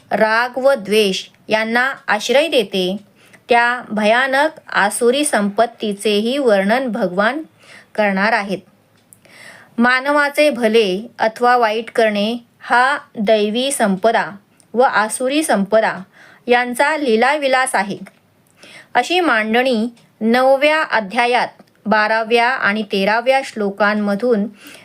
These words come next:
केली होती. तेथे या दोन्ही संपत्तींचा विचार करावयाचा होता, परंतु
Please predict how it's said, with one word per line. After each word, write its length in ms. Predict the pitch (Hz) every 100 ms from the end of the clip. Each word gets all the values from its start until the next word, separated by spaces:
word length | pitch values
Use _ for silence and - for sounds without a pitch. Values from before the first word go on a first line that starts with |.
| _ _
केली 300 | - 226 202
होती. 360 | 202 196 190 160 - _ _ _ _ _ -
तेथे 360 | 254 - 302
या 160 | 277 269
दोन्ही 440 | 240 220 220 254 294
संपत्तींचा 1080 | 294 202 196 233 240 - 202 190 202 196 254
विचार 440 | 196 190 220 262 - -
करावयाचा 720 | 208 196 220 220 202 202 214
होता, 380 | 196 185 156 120 - _ _ - - _ -
परंतु 600 | 302 339 349 339 294